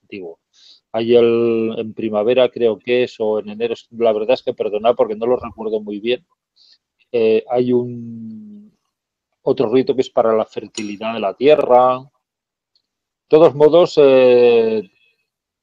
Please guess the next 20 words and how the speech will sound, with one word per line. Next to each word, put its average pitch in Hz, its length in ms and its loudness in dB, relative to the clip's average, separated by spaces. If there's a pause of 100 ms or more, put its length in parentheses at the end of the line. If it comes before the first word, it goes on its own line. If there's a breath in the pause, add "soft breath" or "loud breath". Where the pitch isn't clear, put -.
(160)
la 127 160 2
religión, 143 720 2 (240)
por 104 160 -4
decir 107 280 -6
de 123 80 0
alguna 117 320 2
forma, 123 520 -4 (1300)
también 131 300 2
hace 143 200 4
muchos 135 380 -2
ritos 127 460 -4
que - 100 -6
ha - 40 0
sacado 123 420 2
de 123 80 0
lo 113 140 2
que 113 100 -6
ellos 123 220 0
llaman 113 300 0
paganismo. 98 680 -2